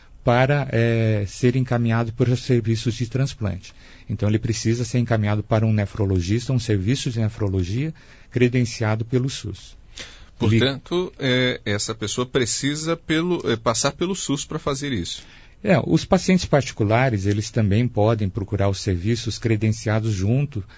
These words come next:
Speaker 1: às centrais de transplantes, né? Agora, nós incentivamos todos os pacientes passarem pelo serviço único, por quê? Porque muitos convênios, às vezes, não contemplam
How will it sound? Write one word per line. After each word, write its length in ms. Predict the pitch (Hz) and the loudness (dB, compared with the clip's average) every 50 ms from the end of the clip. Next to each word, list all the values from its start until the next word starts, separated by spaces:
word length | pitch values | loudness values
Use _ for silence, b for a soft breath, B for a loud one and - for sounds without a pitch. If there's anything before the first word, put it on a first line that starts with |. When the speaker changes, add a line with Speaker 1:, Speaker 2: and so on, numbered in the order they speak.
| B B B B - | B B B B -6
Speaker 1:
às 320 | - 104 107 110 110 107 | -2 0 2 2 2 0
centrais 540 | - - - 110 101 92 - 110 110 120 117 | 0 0 0 0 0 2 2 2 2 4 2
de 80 | 113 110 | 0 -2
transplantes, 760 | - 123 131 127 - - - 101 87 85 80 - - - - B B B B B B - | 0 0 0 0 0 -2 -2 -2 -2 -2 -4 -10 -16 -20 -20 B B B B B B -2
né? 200 | 95 107 123 127 B B B B B B B B | -2 -2 -2 -2 B B B B B B B B
Agora, 480 | 123 110 101 117 113 104 98 92 92 B B B B B B 123 | 0 2 4 6 6 6 4 2 -2 B B B B B B 0
nós 260 | 127 151 180 175 156 | 2 2 4 4 4
incentivamos 680 | 170 151 - 151 135 127 - 127 131 135 131 - - | 2 2 2 0 0 0 0 0 0 0 0 -2 -2
todos 260 | - 226 247 196 147 | 0 0 0 2 0
os 120 | 139 - - | -2 -2 -2
pacientes 420 | - 123 110 - 135 127 120 - | -4 -4 -4 -2 -2 -2 -2 -2
passarem 420 | - 123 110 - - 120 113 110 | -4 -4 -4 -4 -4 -4 -4 -2
pelo 180 | 113 113 104 101 | -2 -2 -4 -4
serviço 480 | - - 107 95 95 98 92 - - 135 | -2 -2 -2 -2 -2 -4 -6 -6 -4 -4
único, 340 | 151 156 139 120 - 113 | -2 -2 -2 -4 -4 -8
por 260 | 110 - 147 131 - - | -6 -4 -6 -6 -6 -6
quê? 240 | - - 95 80 76 B B B B B B B B B - | -6 -6 -6 -6 -6 B B B B B B B B B -4
Porque 280 | 135 123 127 - 147 | -2 -2 0 0 0
muitos 460 | 143 156 185 226 233 - - 160 - - | 0 2 2 2 2 0 0 -4 -4 -2
convênios, 600 | - 131 120 117 113 131 147 156 156 147 123 139 | 0 0 0 2 2 0 0 0 0 -2 -2 -2
às 140 | 131 120 | -2 -2
vezes, 280 | 131 143 143 139 139 135 | 0 -2 -2 -2 -2 -2
não 160 | 143 143 143 | -2 -2 -2
contemplam 800 | - 160 156 147 131 - - 139 143 147 139 - 113 104 98 95 | -2 -2 -2 -2 -4 -4 -4 -2 -2 -2 -2 -2 -2 -4 -4 -4